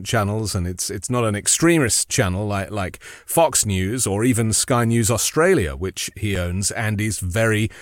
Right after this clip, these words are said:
far right. But what I, what I would say is that power is very important to these people. And, you know, you mentioned Succession.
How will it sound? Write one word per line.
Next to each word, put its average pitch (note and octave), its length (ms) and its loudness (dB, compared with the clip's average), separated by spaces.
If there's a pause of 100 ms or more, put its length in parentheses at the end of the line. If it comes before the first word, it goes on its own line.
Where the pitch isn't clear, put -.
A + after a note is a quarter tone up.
(420)
far B2+ 340 4
right. C#3+ 420 2 (680)
But E3 160 6
what A#3+ 140 6
I, A3+ 140 6
what A#3+ 220 0
I A#3 60 6
would F3 200 4
say G#2+ 300 2
is A2 180 0
that - 300 -2
power D3+ 760 6
is A#2+ 220 -2
very C3 200 4
important A#2+ 460 2
to A2 80 0
these F2+ 220 -2
people. E2 360 -4
And, G2+ 160 -2
you B2 80 -2
know, C3 80 2
you B2 140 4
mentioned C#3+ 400 2
Succession. F#2+ 800 -2